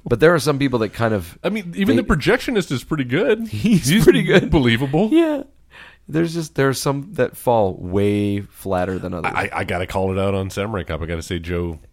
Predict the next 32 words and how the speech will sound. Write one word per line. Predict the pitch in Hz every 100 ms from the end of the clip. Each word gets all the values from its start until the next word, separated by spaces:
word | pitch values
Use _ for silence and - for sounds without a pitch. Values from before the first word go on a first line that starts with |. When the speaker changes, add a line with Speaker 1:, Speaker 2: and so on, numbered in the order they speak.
| -
Speaker 2:
Joe | 90 90
Walsh, | 87 85 87 92 87 -
Joe | 85
Montana. | 90 90 92 95 82
What's | 90
his | 98
name? | 98 107
Speaker 1:
Uh, | 110
Speaker 2:
Joe | 95
Speaker 1:
Joe | 113 113 92
Speaker 2:
Marshall. | 107 127 -
Speaker 1:
Joe | 113 107
Marshall | 107 104 120 113 113 _ _ _ -
or | 95 92
Matthew | 92 95 92
Caritas. | 95 101 98 101 104 98
Speaker 2:
Mm-hmm, | 95 104
mm-hmm. | 95 98 _ -
Speaker 1:
Uh, | 95 92 - -
I'm | 110 113 92 _ -
tempted | 131 135 160
to | 139
agree | 110 92 101
with | 123 131
you, | 185
Speaker 2:
Mm-hmm. | 190 95 92 101 _ _ _ _ _ _ _ _
Speaker 1:
but | - -
I |
feel | 90 127
like | 131 120 _ _ _ _ _
Tommy | - 104 117
Wiseau. | 107 98 95 92 92 87